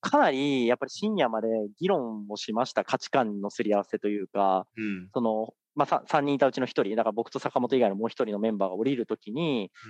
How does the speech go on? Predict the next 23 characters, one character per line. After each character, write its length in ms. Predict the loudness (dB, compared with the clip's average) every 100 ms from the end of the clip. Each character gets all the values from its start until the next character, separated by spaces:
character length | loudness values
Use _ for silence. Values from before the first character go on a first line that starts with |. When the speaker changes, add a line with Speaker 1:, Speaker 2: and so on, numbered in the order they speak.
| -18
Speaker 2:
ん。 20 | -4
Speaker 1:
な 120 | -2
ん 40 | 0
か 140 | -2
こ 220 | -2 -2
う、 40 | 2
「な 120 | 2
ん 40 |
で 80 | 2
こ 120 | 0
の 80 | -2
船 240 | 0 2 2
を 220 | 2 -2
彼 240 | 0 2 4
は 440 | 4 4 2 -2 _ _
降 80 | 2
り 120 | 4
る 140 | 4
ん 120 | 2 2
だ 100 | -2
っ 20 | 0
け」 100 | -4
と。 200 | -2 -6